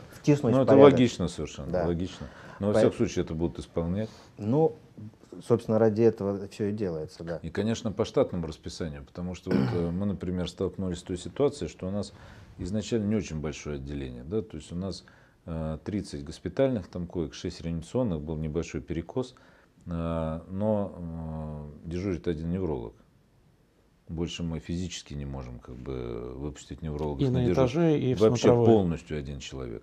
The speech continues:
Speaker 2: То есть он, э, по идее, должен и заняться и пациентом, который поступил, а иногда они поступают один за другим. Ну вот, и он должен все разруливать и с тромболизисом, с тромбэкстракцией там и так далее. И при этом он еще,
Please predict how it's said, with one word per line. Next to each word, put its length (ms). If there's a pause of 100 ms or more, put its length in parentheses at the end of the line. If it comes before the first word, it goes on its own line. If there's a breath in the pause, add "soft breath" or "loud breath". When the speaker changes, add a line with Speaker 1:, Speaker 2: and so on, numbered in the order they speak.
(440 soft breath)
Speaker 2:
То 100
есть 200
он, 280
э, 240
по 200
идее, 300
должен 400
и 40
заняться 520
и 100
пациентом, 520
который 340
поступил, 560
а 100
иногда 340
они 160
поступают 560
один 200
за 140
другим. 420 (580 loud breath)
Ну 140
вот, 300
и 100
он 140
должен 260
все 160
разруливать 720
и 60
с 80
тромболизисом, 680
с 40
тромбэкстракцией 840
там 220
и 20
так 240
далее. 280 (360 loud breath)
И 60
при 180
этом 220
он 160
еще, 440